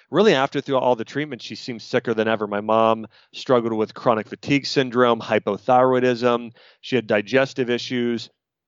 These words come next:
She got put on three different medications, including an antidepressant drug. And one of the biggest memories of my mom growing up was she was just sick and tired all the time. And this went on for,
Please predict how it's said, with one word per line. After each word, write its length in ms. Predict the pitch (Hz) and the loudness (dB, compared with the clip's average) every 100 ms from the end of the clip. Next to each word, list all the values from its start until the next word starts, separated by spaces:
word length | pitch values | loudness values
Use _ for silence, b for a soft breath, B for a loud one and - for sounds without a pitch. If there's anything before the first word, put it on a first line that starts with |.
| _ _ - | _ _ -12
She 200 | - 151 | 0 4
got 180 | 139 - | 4 2
put 140 | 131 | 0
on 100 | 113 | 0
three 280 | - 123 131 | -4 -2 0
different 260 | 127 - | 0 0
medications, 640 | 120 110 - 127 127 131 113 | -2 -2 -2 -2 -2 -6 -12
including 360 | 113 - 113 110 | -8 -4 -4 -4
an 60 | |
antidepressant 760 | 113 110 101 101 - 123 - 117 | -2 0 -2 -2 0 0 -2 -4
drug. 500 | 113 110 110 107 107 B B B - | 2 6 6 4 0 B B B -2
And 220 | 139 143 | -2 0
one 140 | 143 220 | 2 4
of 120 | 190 | 4
the 60 | |
biggest 320 | 135 143 131 135 | 2 0 0 -2
memories 320 | 123 120 110 | -2 -2 -2
of 200 | 107 - _ _ _ _ 151 | -4 -6 _ _ _ _ _
my 160 | 127 123 | 0 2
mom 260 | 120 117 | 4 2
growing 220 | 113 113 117 | 2 2 2
up 140 | 131 | -2
was 100 | 117 | -6
she 200 | 120 113 | -10 -8
was 260 | 104 101 - | -8 -12 -12
just 300 | 113 107 - | -10 -6 -4
sick 180 | 117 | -4
and 120 | 110 101 | -6 -2
tired 280 | 110 104 | 0 2
all 80 | 101 | 0
the 80 | 95 | -4
time. 480 | - 135 139 113 107 _ _ _ _ - | -2 0 2 0 -6 _ _ _ _ -4
And 80 | 123 | -2
this 180 | 123 | 0
went 140 | 139 120 | 0 2
on 220 | 113 113 | 2 0
for, 320 | - 113 107 | 0 0 0